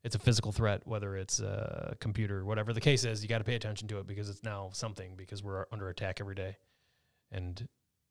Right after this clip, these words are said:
they happen, unfortunately, on a daily basis. So I appreciate it, boys. Thanks for your feedback. Uh, if you,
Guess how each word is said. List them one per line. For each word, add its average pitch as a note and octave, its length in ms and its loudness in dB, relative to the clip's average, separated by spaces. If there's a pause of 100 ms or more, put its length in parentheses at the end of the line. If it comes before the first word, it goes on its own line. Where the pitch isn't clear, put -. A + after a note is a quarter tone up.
(420)
they G2+ 160 0
happen, - 400 -4 (400)
unfortunately, - 680 -4 (360)
on G#2 100 0
a G2+ 40 4
daily G2 260 2
basis. G2+ 360 -4
So G2 320 2 (680)
I C#3 60 10
appreciate E3+ 420 12
it, D#3+ 60 12
boys. E3 300 12
Thanks D#3+ 200 10
for - 80 8
your C#3+ 100 12
feedback. E3 680 12
Uh, B2+ 480 12
if A#2+ 160 6
you, B2 880 10